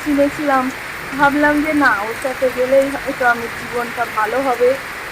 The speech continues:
পরিস্থিতিটা একটু হলেও ঠিক হবে। তো চলো, সেই এক মাস উনিশ দিনের সম্পর্কতে আমি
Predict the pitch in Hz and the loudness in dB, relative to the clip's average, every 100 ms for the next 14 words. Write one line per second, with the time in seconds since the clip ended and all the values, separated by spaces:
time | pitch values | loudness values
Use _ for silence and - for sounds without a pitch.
0 | - 269 254 254 277 262 269 269 254 - | -4 0 0 -2 -8 -8 -2 0 0 -2
1 | 277 254 262 240 247 - 269 254 269 233 | -2 0 0 -2 -4 -6 -8 -2 0 2
2 | 240 294 - - - 294 294 311 269 285 | 0 -2 -6 -12 -6 -4 0 2 4 2
3 | 339 - - - - - 302 262 247 233 | 0 -6 -12 -12 -12 -4 2 4 4 2
4 | 262 269 277 269 254 262 262 254 269 - | 2 0 0 -4 -2 -2 -2 -4 -4 -4
5 | 247 254 254 247 262 254 262 240 240 | -4 -2 -4 -2 -4 0 2 2 -2